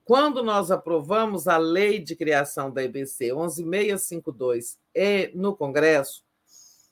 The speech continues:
entre dois mil e sete e dois mil e oito, é, graças à grande contribuição, né, que tivemos do relator, deputado, ex-deputado Walter Pinheiro,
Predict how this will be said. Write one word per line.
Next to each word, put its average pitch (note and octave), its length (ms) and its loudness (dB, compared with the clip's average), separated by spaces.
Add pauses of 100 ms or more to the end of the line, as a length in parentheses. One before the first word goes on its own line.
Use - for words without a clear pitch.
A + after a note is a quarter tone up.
(260)
entre D#3+ 240 -4
dois D3 220 -2
mil C#3 80 -6
e C3+ 60 -6
sete B2+ 340 0
e - 40 -20
dois A#2+ 220 -6
mil A#2 140 -6
e C3 80 0
oito, D#3 300 4 (1000)
é, D3+ 320 4
graças G#3+ 800 4
à E3+ 160 4
grande G3+ 400 -2
contribuição, D3+ 920 -4 (320)
né, C#3+ 220 -4
que - 140 -20
tivemos D3+ 400 -4
do G#3 180 -2
relator, D3 600 0
deputado, C3+ 500 -2
ex-deputado C#3+ 760 -2
Walter D#3+ 460 0
Pinheiro, C3 560 -4